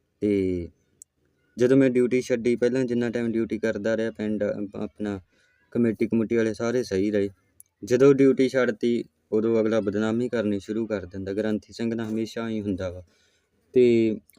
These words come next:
ਅੱਜ ਮੈਂ ਆਇਆ ਸੀ ਸਮਾਨ ਚੱਕਣ, ਮੈਂ ਤਾਂ ਗੱਡੀ ਵੀ ਕਿਰਾਏ 'ਤੇ ਲਿਆਇਆ, ਹਨਾ।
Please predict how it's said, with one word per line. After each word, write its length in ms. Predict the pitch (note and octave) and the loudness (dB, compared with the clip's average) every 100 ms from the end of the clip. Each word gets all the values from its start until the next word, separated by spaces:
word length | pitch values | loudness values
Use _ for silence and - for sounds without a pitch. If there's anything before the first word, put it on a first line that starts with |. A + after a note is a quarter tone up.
| B2 | -2
ਅੱਜ 120 | A2+ | 0
ਮੈਂ 180 | B2+ B2 | 2 2
ਆਇਆ 200 | A#2+ A#2 | 0 -2
ਸੀ 140 | A#2+ | -6
ਸਮਾਨ 340 | - A2 G#2 G2+ | -4 -2 -2 -4
ਚੱਕਣ, 320 | G#2 - B2 | -4 -4 -2
ਮੈਂ 180 | A#2 A2 | -2 -2
ਤਾਂ 100 | G#2+ | -2
ਗੱਡੀ 320 | G#2+ F#2+ A2+ | -4 -2 -4
ਵੀ 100 | A#2 | -4
ਕਿਰਾਏ 320 | A2+ G#2+ G2+ | -2 -2 -2
'ਤੇ 200 | F#2+ G#2 | -2 -4
ਲਿਆਇਆ, 360 | A2 A2+ G2+ G#2 | -4 -6 -6 -6
ਹਨਾ। 160 | B2 | -8